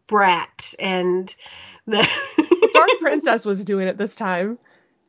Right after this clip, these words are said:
Speaker 2: calling them the color brats.
Speaker 1: Mm-hmm.
Speaker 2: Yeah, that was hilarious. And I'm sure that they will do that in the future if they make some more episodes, which we'll discuss at the end. But yeah, we don't know if they're making more episodes.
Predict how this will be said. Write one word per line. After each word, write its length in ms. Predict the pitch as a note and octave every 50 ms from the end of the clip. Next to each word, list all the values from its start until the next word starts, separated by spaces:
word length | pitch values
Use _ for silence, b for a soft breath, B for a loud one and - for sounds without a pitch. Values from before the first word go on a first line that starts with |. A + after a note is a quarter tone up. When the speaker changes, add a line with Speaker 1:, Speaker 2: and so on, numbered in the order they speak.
| _ -
Speaker 2:
calling 220 | - - A#3 A#3+
them 100 | A#3 G#3+
the 80 | G3+ G3+
color 340 | - - A3 G3 G3 G#3
brats. 600 | G3+ G#3 G#3+ G#3 G#3+ - - - - - - - _ _ _ _ _ _ -
Speaker 1:
Mm-hmm. 280 | E4+ G#4+ - - F#4+ F#4 - _ _ _ _ -
Speaker 2:
Yeah, 280 | G3+ - - - - - _ _ _ _
that 160 | - - -
was 100 | - -
hilarious. 220 | - A3+ - - B B B B
And 100 | - D4+
I'm 160 | D#4+ F4 F4 E4+
sure 240 | - - C#4+ C4+
that 140 | B3+ A#3+ A3
they 120 | A#3 A3+ G#3
will 140 | G#3 G#3
do 180 | F3+ G3+ G#3 G3+
that 200 | F#3+ F#3 F3+ E3+
in 60 | G3+
the 80 | G3 F#3+
future 280 | - G3+ F#3+ - F#3+ E3+
if 160 | F3+ G3 -
they 360 | - F#3+ F#3 F3 F3 F3 - - -
make 380 | F3+ F#3+ F#3+ F#3 - - - _ _
some 160 | - - G#3+ G3+
more 180 | G3 F#3 -
episodes, 720 | F#3 - F#3+ F#3+ F#3+ F3+ E3+ E3 E3 E3+ E3 E3+ - - - b b b b b b b b b b b _ _
which 200 | - D4 C#4 -
we'll 300 | C#4 C#4 B3+ B3 A#3 A3+
discuss 480 | - A3+ A#3 - - - G3+ G3+ - G#3
at 60 | F#3+
the 140 | - F#3+ F#3
end. 140 | F3+ F3+ F3
But 180 | F#3 - - _
yeah, 200 | - G#3 G#3 -
we 140 | - F#3+ B3
don't 200 | B3+ C#4+ C#4 -
know 440 | C4+ C#4+ C#4+ C#4+ C#4+ C#4+ C#4+ D4 D4 D4+
if 140 | C#4 C4 -
they're 120 | C#4+ C#4+
making 260 | C4+ C4+ C4+ C#4+ C#4 C#4
more 120 | D4 D#4
episodes. 580 | D#4+ D#4+ D4+ - D4+ C#4+ C#4 - - - -